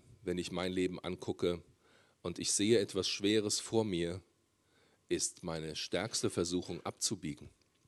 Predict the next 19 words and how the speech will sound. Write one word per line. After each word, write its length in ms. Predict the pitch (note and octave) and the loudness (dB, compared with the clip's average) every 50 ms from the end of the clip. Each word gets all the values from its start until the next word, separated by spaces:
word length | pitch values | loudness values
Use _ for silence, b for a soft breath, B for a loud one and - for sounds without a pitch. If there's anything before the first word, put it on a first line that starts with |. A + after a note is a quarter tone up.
| _ _ _ _ _ _ - - _ _ | _ _ _ _ _ _ -20 -20 _ _
einen 100 | - F#2+ | -6 -2
leichteren 560 | F#2+ G#2+ A#2+ C3+ - - - G#2 F2+ E2 D2+ | 0 2 2 2 0 0 0 0 0 -2 -4
Weg 200 | C#2 C#2 C2 - | -4 -6 -6 -6
zu 120 | - - D2 | -10 -10 -10
nehmen. 300 | D2 C#2 C2+ C#2 C#2 - _ _ _ _ _ _ _ _ _ b b b b b b b b b b | -10 -10 -10 -12 -14 -18 _ _ _ _ _ _ _ _ _ b b b b b b b b b b
Irgendwas 640 | b - G#2 A2 G#2+ G#2 G#2 - - - - - - - - _ _ _ _ b b b b b b b b b b _ | b -2 0 4 4 4 4 4 4 2 2 -2 -6 -12 -20 _ _ _ _ b b b b b b b b b b _
Unauffälliges, 840 | - B2+ C#3 C3+ B2 B2 - - A2 E2 D#2 D#2 D2 E2 D#2 - - | 4 6 8 8 6 4 2 2 2 2 2 2 0 0 -2 0 0
was 220 | G2 G2+ - - | 2 2 2 2
mir 160 | A2 G2+ G2 | 2 0 0
nicht 400 | G2 G2+ A#2 A#2+ - - - - | 2 2 2 0 0 -2 -4 -2
wehtut, 680 | F2+ E2+ D#2+ D#2 - - - D#2 D2+ D2+ - - - - | 0 0 0 0 -2 -6 -6 -4 -2 -2 -4 -4 -6 -4
was 220 | - F2 F#2+ - - | -2 -2 -2 -2 -2
mich 200 | G#2 F#2+ - - | -4 -4 -4 -4
nicht 240 | G#2+ G#2 A2 - - | -4 -4 -4 -4 -4
verletzt, 720 | - - A2+ G2 F#2 D#2+ D2+ D#2 - - - - - - | -2 0 2 2 2 0 0 0 0 -2 -2 -2 -4 -4
was 280 | - F2+ F2 - - - | -2 -2 0 0 -2 -2
mir 140 | G2+ G2 G2 | -2 -2 -2
nicht 260 | G2+ G#2 - - - | -2 -4 -6 -6 -6
schwerfällt. 800 | - - - E2 D#2+ E2 E2 - - - D2 D2+ D2+ - - B | -8 -4 -2 0 2 2 2 0 -2 -4 -4 -4 -4 -6 -10 B